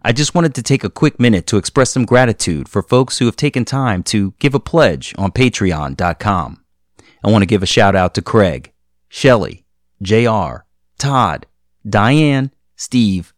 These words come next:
Leslie, and I'm gonna butcher this one, M O J G A N, Moyan? I hope I nailed it. And I want to give a special shout out to my dear friend Kelly, who's been super generous to the show. I'm grateful for every single pledge to donate.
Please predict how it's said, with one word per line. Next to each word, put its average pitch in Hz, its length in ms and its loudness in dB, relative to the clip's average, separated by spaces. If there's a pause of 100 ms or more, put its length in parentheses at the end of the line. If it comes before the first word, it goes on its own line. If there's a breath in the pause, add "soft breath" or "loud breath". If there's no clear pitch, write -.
(320)
Leslie, 98 560 2
and 101 300 0 (420)
I'm 127 160 2
gonna 143 220 4
butcher 110 340 2
this 117 220 0
one, - 260 -10 (340)
M 120 200 2
O 127 180 4
J 107 460 2
G 101 420 -4
A 104 240 -4
N, 120 360 -2 (440)
Moyan? 175 560 0 (640)
I 90 80 -2
hope 98 200 2
I 98 60 4
nailed 87 320 0
it. - 140 -12 (460 soft breath)
And 117 100 2
I 113 40 6
want 123 200 6
to 113 60 4
give 110 140 4
a 104 40 2
special 110 300 2
shout 110 260 4
out 104 160 2
to 113 80 -2
my 101 140 2
dear 98 220 2
friend 95 260 0
Kelly, 71 400 -6
who's 113 160 -4
been 107 240 2
super - 400 2
generous 90 400 2
to 90 120 -4
the 80 100 -6
show. - 420 -6 (420)
I'm 98 140 0
grateful 117 460 0
for - 280 -2
every 135 360 2
single 135 320 2
pledge 127 460 2
to 123 100 0
donate. 113 560 0